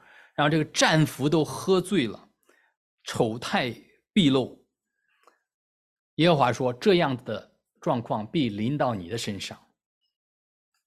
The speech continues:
所以你知道，报应，受报应的方式都是一样的。因此，对于我们来说，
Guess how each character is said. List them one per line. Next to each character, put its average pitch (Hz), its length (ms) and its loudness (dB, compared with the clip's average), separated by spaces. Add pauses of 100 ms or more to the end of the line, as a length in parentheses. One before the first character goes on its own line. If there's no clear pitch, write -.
(380)
所 214 160 6
以 196 60 8
你 147 80 4
知 175 160 0
道， 127 420 0 (400)
报 143 240 6
应， 117 380 -4 (1300)
受 - 280 -2
报 139 240 0
应 117 200 -4
的 104 40 -6
方 139 240 -6
式 110 220 -10
都 107 140 -8
是 107 160 -10
一 90 80 -12
样 104 260 -10
的。 - 100 -20 (1900)
因 214 180 8
此， 139 520 2 (200)
对 190 120 6
于 180 80 8
我 135 260 4
们 127 160 0
来 113 200 -4
说， 110 380 -10